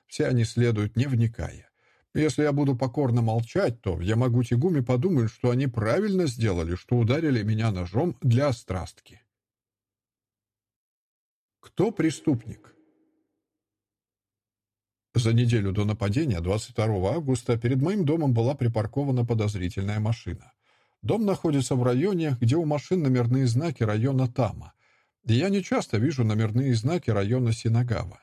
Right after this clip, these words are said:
В машине находились двое мужчин, которые держали в руках фотоаппараты и фотографировали мой дом.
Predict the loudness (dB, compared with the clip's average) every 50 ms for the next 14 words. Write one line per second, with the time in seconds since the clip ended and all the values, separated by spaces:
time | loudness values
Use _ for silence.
0 | _ _ _ _ _ _ _ _ -4 -2 -2 0 0 0 0 0 0 0 0 2
1 | 0 -2 -2 -2 -2 0 0 0 0 0 -2 -2 -2 0 0 0 0 0 0 -2
2 | -4 -4 -4 -2 -2 0 0 0 -2 -2 -2 -2 0 2 2 2 2 0 -2 -2
3 | -2 -2 -2 -2 -4 -4 -4 -4 -2 -2 -4 -4 -4 -4 -2 -2 0 -2 -2 -2
4 | 0 0 0 0 -2 -2 -4 -4 -4 -4 -6 -6 -4 -4 -4 -2 0 0 2 2
5 | 0 -2 -2 0 0 2 2 2 0 0 0 2 2 2 0 0 -2 -4 -6 -8